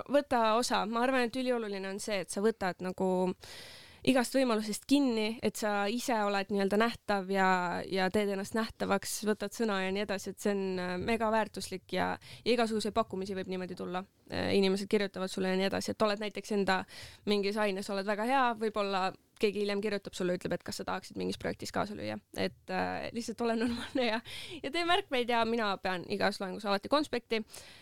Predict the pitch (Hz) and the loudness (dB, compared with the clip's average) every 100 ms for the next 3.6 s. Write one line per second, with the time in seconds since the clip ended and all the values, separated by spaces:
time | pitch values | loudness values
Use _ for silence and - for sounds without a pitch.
0 | - - 226 220 220 208 208 - 214 202 | -20 0 2 2 2 0 -4 0 2 2
1 | 196 202 202 196 - - - - - - | 0 0 -4 -6 -10 -20 -20 -20 -20 -20
2 | - 220 220 208 - 190 - 262 240 220 | -14 -10 -6 -6 -8 -10 2 2 2 -2
3 | 208 233 202 185 - | -4 -2 -2 -2 -8